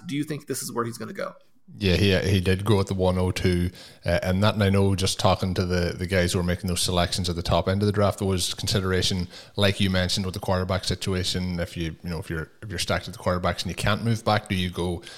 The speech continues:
Speaker 2: for that next option that is gonna benefit your team most this year? So I, I think in terms of opportunity straight away, workload that's available, uh, and the competition around it, I think he's the one that is gonna come in here from day one and have, uh,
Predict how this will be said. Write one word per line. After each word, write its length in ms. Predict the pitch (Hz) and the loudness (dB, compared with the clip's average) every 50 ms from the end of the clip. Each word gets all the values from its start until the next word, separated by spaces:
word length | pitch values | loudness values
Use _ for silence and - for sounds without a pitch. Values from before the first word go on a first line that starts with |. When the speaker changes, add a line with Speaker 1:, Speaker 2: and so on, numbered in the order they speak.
| - - - - | -18 -20 -20 -18
Speaker 2:
for 340 | - - 101 92 87 87 | -6 0 0 2 2 2
that 220 | 87 87 90 87 87 | 2 0 0 0 -2
next 500 | 90 90 87 85 87 - - - - - | -6 -4 -4 -4 -4 -4 -4 -4 -2 -2
option 380 | 87 85 - - - 92 87 | -4 -4 -2 -4 -6 -4 -4
that 340 | 87 85 - - - - - | -4 -4 -6 -10 -18 -14 -8
is 120 | - 95 - | -6 -6 -4
gonna 180 | - 92 85 | -4 -4 -2
benefit 400 | 82 90 87 87 - - 87 - | 0 0 0 0 -2 -4 -4 -4
your 80 | 87 82 | -6 -6
team 240 | - 92 87 85 85 | -4 -4 -4 -4 -4
most 360 | 87 87 82 82 - - - | -6 -6 -6 -4 -6 -6 -4
this 280 | - 82 - - - | -4 -4 -2 -2 0
year? 160 | 104 98 92 90 | 0 0 0 0
So 180 | - 95 85 - - - - - - - - | 0 -2 -2 -4 -8 -12 -12 -14 -16 -12 -2
I, 160 | - 107 120 - | 0 0 2 4
I 140 | 117 123 123 | 4 4 4
think 220 | - 160 156 160 | 4 4 2 2
in 60 | 147 | 4
terms 260 | 135 143 123 117 113 | 4 6 4 6 4
of 260 | 117 104 95 - - - - - - - - - - - _ _ - _ _ - 98 - - - | 4 2 2 0 -6 -14 -18 -20 -20 -20 -20 -20 -20 -20 _ _ -20 _ _ -20 -18 -18 -12 -6
opportunity 560 | - 107 107 - 117 104 - 113 104 101 98 | -2 -2 0 0 0 0 2 2 2 2 2
straight 300 | 98 - - 107 101 98 | 0 0 2 2 2 2
away, 360 | 95 95 92 95 98 98 98 | 4 4 4 4 6 4 2
workload 540 | 95 90 92 98 98 - - 104 101 98 95 | 0 2 2 2 2 2 2 0 0 0 0
that's 160 | 98 95 - | 0 -2 -2
available, 720 | 85 80 90 92 92 98 95 92 98 98 95 98 95 92 - - - - | -2 0 0 2 2 2 0 2 2 2 2 2 0 -2 -6 -12 -8 -4
uh, 380 | - 90 87 85 82 85 82 82 78 - | 0 0 2 2 0 0 -2 -4 -6 -8
and 100 | 82 85 | -10 -8
the 60 | 85 - | -8 -2
competition 560 | - - 95 87 - - 95 85 - - 87 | 0 0 0 0 0 -2 -2 -2 0 -2 -2
around 380 | 82 82 85 82 82 90 92 | -2 -2 -2 -2 -2 -2 -2
it, 60 | 98 98 | -2 -2
I 80 | 92 | -2
think 200 | - - 95 87 | -2 -2 -6 -6
he's 340 | - - 90 90 87 87 90 | -4 -4 -4 -4 -4 -4 -4
the 80 | 101 90 | -4 -4
one 320 | 90 90 90 87 87 87 | -2 -2 -2 -2 -2 -2
that 120 | 87 87 85 | -2 -2 -2
is 220 | 85 85 85 - | -2 -4 -4 -6
gonna 200 | - - 87 85 | -6 -4 -6 -6
come 160 | - - 92 | -6 -4 -4
in 140 | 85 85 85 | -4 -4 -2
here 220 | 87 92 85 85 82 | -4 -4 -4 -4 -6
from 160 | - 90 85 | -6 -6 -2
day 160 | 87 80 82 | -2 -2 -2
one 240 | 82 82 82 82 85 | -2 -4 -6 -6 -6
and 140 | 82 85 - | -6 -6 -4
have, 280 | 90 85 80 76 - - - - - - - - - _ | -4 -4 -4 -6 -12 -18 -20 -20 -20 -20 -20 -20 -12 _
uh, 80 | - | -10